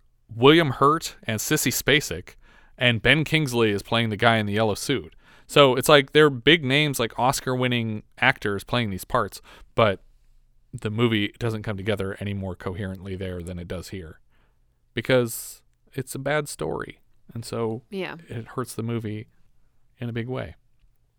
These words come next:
Speaker 1: I don't know how they got all those people to sign on. Maybe they were just hard up for work at the time. I think that's everything for Tuck Everlasting. If you guys have any thoughts you'd like to share, you can find all of our socials at vintagevideopodcast dot com slash linktree.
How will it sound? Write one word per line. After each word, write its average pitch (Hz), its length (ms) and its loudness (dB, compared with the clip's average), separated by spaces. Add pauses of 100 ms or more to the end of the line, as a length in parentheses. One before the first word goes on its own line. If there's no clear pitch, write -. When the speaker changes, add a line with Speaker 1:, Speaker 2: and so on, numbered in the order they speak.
(380)
Speaker 1:
I 120 100 0
don't 123 100 2
know 113 100 2
how 113 100 4
they 104 100 0
got 104 160 2
all 95 80 -4
those 98 140 -8
people 101 240 -8
to 92 60 -14
sign 92 260 -10
on. 85 160 -14 (240)
Maybe 113 180 0
they 110 80 6
were 104 100 0
just 104 200 -8
hard 104 160 -2
up 101 80 -10
for 95 120 -12
work 101 220 -10
at 98 80 -16
the 92 80 -20
time. 92 280 -18 (540)
I 143 60 4
think 190 140 6
that's 190 160 6
everything 190 320 4
for 151 100 4
Tuck 180 260 4
Everlasting. 175 800 4 (140)
If 135 100 0
you 139 80 4
guys 143 200 4
have 147 100 2
any 143 80 2
thoughts 147 300 0
you'd 139 60 0
like 139 120 2
to - 80 -6
share, 147 260 4
you 143 120 -2
can 127 100 -6
find 135 220 2
all 170 260 6
of 165 60 6
our 120 140 6
socials 127 520 0
at 107 120 -6
vintagevideopodcast 123 1120 0
dot 117 180 2
com 123 280 0
slash 123 320 -2
linktree. 139 680 -2